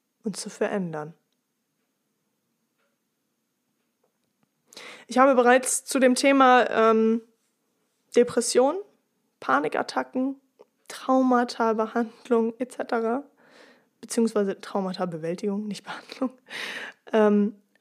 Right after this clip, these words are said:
habe ich schon mit sehr, sehr vielen Menschen bereits gearbeitet. Und darunter möchte ich euch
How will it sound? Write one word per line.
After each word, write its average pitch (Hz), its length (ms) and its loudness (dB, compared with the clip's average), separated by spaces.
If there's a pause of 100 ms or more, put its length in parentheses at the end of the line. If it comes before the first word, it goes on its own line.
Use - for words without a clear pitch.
(140)
habe - 260 -4
ich 233 100 -6
schon 214 380 0
mit 214 160 -8
sehr, 208 160 0
sehr 196 100 -4
vielen 190 220 -6
Menschen 185 300 -8
bereits 180 280 -10
gearbeitet. 170 640 -10 (960)
Und 214 120 0
darunter 214 280 2
möchte 214 240 -2
ich - 200 -16
euch 202 300 -2